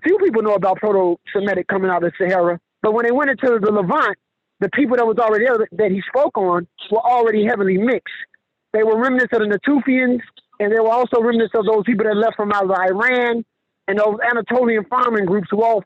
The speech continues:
fused together. So it's a timeline to see what's what. And they had their own isolate language, but they adopted the Semitic, which is the last stratum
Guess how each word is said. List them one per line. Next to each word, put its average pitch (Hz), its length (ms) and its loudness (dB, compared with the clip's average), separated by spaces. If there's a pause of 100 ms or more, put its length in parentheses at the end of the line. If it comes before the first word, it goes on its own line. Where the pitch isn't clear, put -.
fused 220 300 2
together. 180 460 -2 (520)
So 196 440 2 (480)
it's 226 180 0
a 220 60 -2
timeline 240 720 0 (120)
to 185 60 -2 (100)
see 254 120 2
what's 214 320 0
what. 214 240 0 (200)
And 196 120 -2
they 226 100 0
had 240 160 0
their 226 140 -2
own 226 180 0
isolate 220 380 -2
language, 220 480 0
but 196 100 -4
they 220 80 0
adopted 214 540 -2 (200)
the 185 160 0
Semitic, 220 380 -2 (140)
which 196 280 -2
is 208 100 -4
the 202 100 0
last 240 360 0
stratum 233 540 -2